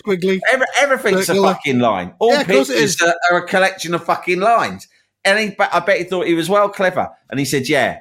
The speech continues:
Speaker 2: He sort of said it as if he'd been like, "This art stuff's fucking easy.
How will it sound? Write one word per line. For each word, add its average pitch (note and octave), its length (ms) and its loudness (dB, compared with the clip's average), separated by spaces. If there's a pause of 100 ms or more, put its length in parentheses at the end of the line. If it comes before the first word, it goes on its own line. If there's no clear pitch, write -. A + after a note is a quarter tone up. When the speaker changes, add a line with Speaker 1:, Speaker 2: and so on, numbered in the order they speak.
(120)
Speaker 2:
He A#2 80 -10
sort C3+ 200 -2
of A2+ 80 -8
said C3+ 240 -2
it G#2+ 100 -4
as G2 120 -8
if G#2+ 120 -6
he'd G#2+ 180 -4
been G2+ 160 -2
like, F2 260 -2 (220)
"This G#2 180 -4
art F#2+ 300 0
stuff's - 300 -8
fucking F#2+ 480 -8
easy. G#2+ 420 -4